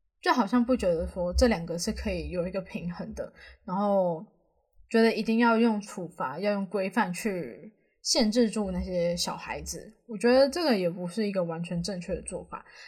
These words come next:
但什么才是正确的做法，其实我也不知道，因为我没有受过这样的教育。那接下来就要讲的就是我前面为什么会一直讲说我接下来要讲这一件事情呢，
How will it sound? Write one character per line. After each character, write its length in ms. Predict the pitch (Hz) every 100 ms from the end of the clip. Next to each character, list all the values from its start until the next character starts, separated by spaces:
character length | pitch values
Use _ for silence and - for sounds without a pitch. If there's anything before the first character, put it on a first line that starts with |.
| -
但 160 | 320
什 140 | 294 190
么 80 | 180
才 180 | 202
是 120 | 185 226
正 180 | 262
确 140 | 214 247
的 80 | 185
做 140 | 202
法， 160 | 175 -
其 140 | -
实 60 | 208
我 140 | 202
也 60 | 180
不 100 | 180
知 160 | 175 -
道， 200 | 151 127
因 60 |
为 60 | 302
我 140 | 254
没 120 | 180
有 80 | 196
受 160 | 175 180
过 120 | 170
这 120 | 170
样 120 | 131
的 80 | 160
教 300 | - 170 98
育。 160 | 120 - _ _ _ _ _ _ - - _ _ - - _ _ _
那 360 | - 220 190 180
接 160 | 196 285
下 140 | 330
来 100 | 220
就 100 | 220
要 120 | 240
讲 160 | 240 160
的 60 |
就 120 | 175 190
是 100 | 202
我 80 |
前 200 | 180 214
面 320 | 208 254 220 214
为 120 | 240
什 120 | 220
么 40 |
会 160 | 175 214
一 60 | 214
直 80 |
讲 160 | 180 165
说 120 | 175
我 60 | 175
接 120 | 180
下 100 | 175
来 60 | 190
要 60 |
讲 140 | 190 175
这 100 | 180
一 60 | 170
件 120 | 170
事 200 | 175 175
情 200 | -
呢， 60 | -